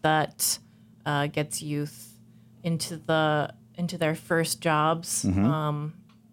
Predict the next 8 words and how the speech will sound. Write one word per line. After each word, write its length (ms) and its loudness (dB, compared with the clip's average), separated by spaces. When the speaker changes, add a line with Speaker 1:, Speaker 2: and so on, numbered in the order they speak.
Speaker 1:
kinda 140 -6
all 200 0
over 200 -2
the 120 -4
city. 400 -4
Speaker 2:
Nice. 380 0
Speaker 1:
Um, 460 4
and 800 0